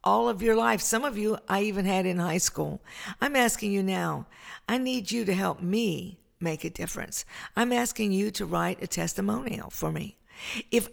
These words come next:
if I ever did anything that served you, that really served you, go to Barbara J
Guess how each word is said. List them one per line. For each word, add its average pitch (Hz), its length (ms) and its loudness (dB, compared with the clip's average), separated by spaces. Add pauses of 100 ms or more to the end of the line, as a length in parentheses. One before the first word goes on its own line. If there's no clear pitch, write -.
if 247 280 2
I 202 240 0
ever 262 280 0
did 233 280 0
anything 175 680 -2 (400)
that - 180 2
served 226 580 6
you, 156 300 -2 (460)
that 202 180 0
really 233 320 0
served 233 460 2
you, 151 240 -2 (600)
go 220 220 4
to 254 100 6
Barbara 185 720 4 (600)
J 190 580 4